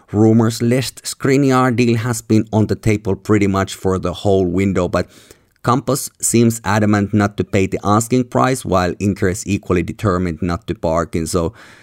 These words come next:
we don't know yet. But Renato Sanchez is now confirmed and announced by P S G, and his contract, which isn't a loan, unlike early speculation suggested. I think Campos tried to negotiate that, but Lille didn't agree.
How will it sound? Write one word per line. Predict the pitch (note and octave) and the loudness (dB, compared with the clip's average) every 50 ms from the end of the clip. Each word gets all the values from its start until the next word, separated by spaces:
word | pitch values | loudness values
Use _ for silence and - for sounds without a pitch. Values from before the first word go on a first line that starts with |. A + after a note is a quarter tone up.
| - - _ _ - | -20 -20 _ _ 0
we | - G#2+ | 2 2
don't | F#2+ G#2+ G#2 G2+ G#2+ | 4 4 2 2 2
know | G#2+ G2 G2 | 2 2 2
yet. | F#2+ G#2 G#2 G2+ - | 2 2 0 0 -2
But | - F#2+ F2 - _ - | -2 -4 -4 -6 _ -4
Renato | - A#2 B2 B2+ B2 - - - - D3 | 0 0 2 2 2 0 -2 -2 -4 -4
Sanchez | - - C#3+ B2+ C3 B2+ - C3+ B2+ - | -2 0 0 2 2 2 0 -2 -2 -2
is | G#2+ G2+ - - | -2 -4 -2 0
now | G2+ G#2 G#2+ G#2 A2 G#2+ A2 | 2 2 4 4 4 2 0
confirmed | A2+ - A2+ G#2+ G#2+ - - G2+ G2+ G2 G2 G2 - - | 0 0 0 0 0 2 2 2 2 2 2 0 -2 -2
and | F#2+ G2+ F#2 - | -4 -4 -2 0
announced | F#2+ G#2+ G2+ G2 F#2 F2+ F#2 F#2+ F#2 - - _ | 0 0 0 0 0 0 -2 -2 -4 -6 -6 _
by | - E2 E2+ | -4 -4 -4
P | - - A2 G#2 G2 F#2+ | -2 -2 0 0 0 0
S | F#2+ - | -2 -2
G, | - A2 G#2+ G2 | 0 0 0 2
and | F#2+ G#2 G#2 | 2 0 2
his | A#2+ D#3+ D#3+ | 2 2 0
contract, | - - C#3+ C3 C3 - C#3+ D#3 - _ _ _ _ _ _ _ _ _ _ - | 0 0 -2 -2 0 0 -2 -2 -4 _ _ _ _ _ _ _ _ _ _ -2
which | - G#2 G#2+ A2 - - - _ - | 0 2 2 2 0 -6 -12 _ -2
isn't | A2 A2+ B2 C3+ D3 D#3 | 0 2 2 2 2 2
a | G3+ | 2
loan, | G#2 G#2 G#2 A2 B2+ G#2 - | 4 4 4 4 2 2 0
unlike | - G2+ G2 G2 F#2+ F#2 F#2 - - - _ | -2 -2 0 0 0 -2 -4 -6 -10 -10 _
early | - G2 G2 F#2+ F#2+ | 0 0 2 0 0
speculation | - - G2 F#2+ - - F#2 F#2 F#2 F2+ - - F#2 | -2 -4 -6 -4 -4 -2 0 0 0 0 0 -2 -4
suggested. | F#2 - F2+ - - A2+ A#2 A2+ - - C#2+ - - _ _ - | -4 -4 -4 -2 0 0 0 -2 -2 -6 -6 -6 -8 _ _ -10
I | - F2 | -8 -6
think | - - F2 F#2+ - | -4 -2 -4 -4 -2
Campos | - - F2+ F2+ - F#2 - | -2 -2 -2 0 -2 -4 -4
tried | - - G2+ E2+ - | -2 -2 -2 -2 -2
to | - F#2 | -2 -2
negotiate | F2 F2 - G2 G#2+ A2 - A2+ A2 A2+ | -2 0 2 2 2 2 2 0 0 0
that, | - A2+ A#2 - | 0 0 0 0
but | G#2 F#2 - | -2 -2 2
Lille | A2 A2+ A#2+ A2+ F2+ | 2 2 4 4 2
didn't | G2+ F#2 F#2+ F#2+ G2 | 2 2 0 0 -2
agree. | F2+ - - A2 G#2 | -2 0 0 0 0